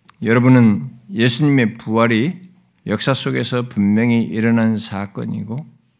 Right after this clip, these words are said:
자신이 말씀하신 대로 죽었다가 살아나신 그 사건인 것을 믿고 있습니까?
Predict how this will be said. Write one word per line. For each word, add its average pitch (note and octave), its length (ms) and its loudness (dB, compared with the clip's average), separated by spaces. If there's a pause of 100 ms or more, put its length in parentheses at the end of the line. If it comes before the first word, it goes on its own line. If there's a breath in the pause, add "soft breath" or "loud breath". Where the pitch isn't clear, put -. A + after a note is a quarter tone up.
(3750 soft breath)
자신이 - 420 -6
말씀하신 G2+ 720 -6
대로 F2 340 -10 (840)
죽었다가 G2+ 540 -6
살아나신 F#2+ 680 -4
그 F#2+ 100 -10
사건인 A2 560 -6
것을 F#2+ 320 -10
믿고 F#2+ 300 -6
있습니까? - 640 -10